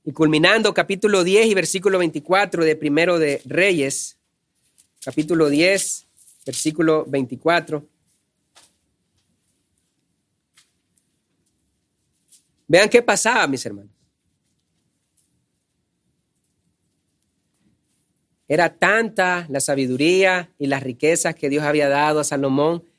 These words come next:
que toda la tierra procuraba ver la cara de Salomón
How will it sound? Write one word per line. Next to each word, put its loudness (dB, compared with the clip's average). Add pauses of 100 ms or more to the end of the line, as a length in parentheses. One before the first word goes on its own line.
(140)
que 0
toda 2
la 0
tierra 2
procuraba 0
ver 0
la 0
cara 0
de 0
Salomón -2